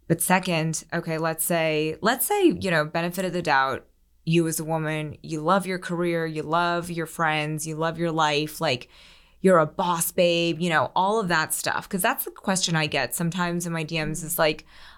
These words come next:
"I have the rest of my life figured out. I love what I do. I love who I am. I just haven't found him."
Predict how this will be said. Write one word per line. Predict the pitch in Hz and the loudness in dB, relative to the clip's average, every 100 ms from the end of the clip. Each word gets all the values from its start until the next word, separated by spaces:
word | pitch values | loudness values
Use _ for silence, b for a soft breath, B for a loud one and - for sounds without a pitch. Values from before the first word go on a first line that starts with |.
| - | 0
"I | 214 | 0
have | 226 240 339 - | 2 0 -2 -2
the | |
rest | 180 160 - | 0 0 0
of | |
my | 156 | -2
life | 120 151 | -2 -6
figured | 175 170 147 | -6 -6 -4
out. | - | -2
I | 196 | -2
love | 180 208 247 | -2 -2 -2
what | 208 165 | -2 -2
I | |
do. | - - - - | -2 -4 -6 -4
I | 180 | -2
love | 175 220 214 | -2 -4 -2
who | 226 | 0
I | 165 | 0
am. | 160 95 - 165 B B - | 0 -4 -4 -4 B B 0
I | 202 | 2
just | 202 - | 2 0
haven't | 202 185 | -2 -2
found | - 277 262 | 0 0 -2
him." | - - - | -8 -8 -10